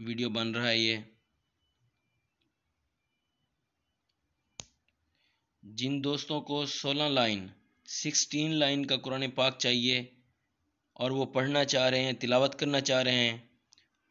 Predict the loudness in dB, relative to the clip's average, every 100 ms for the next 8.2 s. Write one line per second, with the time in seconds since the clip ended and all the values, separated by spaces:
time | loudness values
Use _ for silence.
0 | -2 2 2 2 2 2 2 -2 0 0
1 | 0 -2 0 0 0 0 0 -2 -14 _
2 | _ _ _ _ -2 -2 0 -4 -4 -4
3 | -2 0 0 0 0 0 0 -2 -4 -8
4 | -6 -4 -2 -2 0 -2 0 0 0 -4
5 | -12 _ _ _ _ _ _ _ -10 -2
6 | -2 -2 -4 0 2 2 0 -6 -4 -4
7 | -2 -2 -2 -4 -2 0 2 2 2 0
8 | -4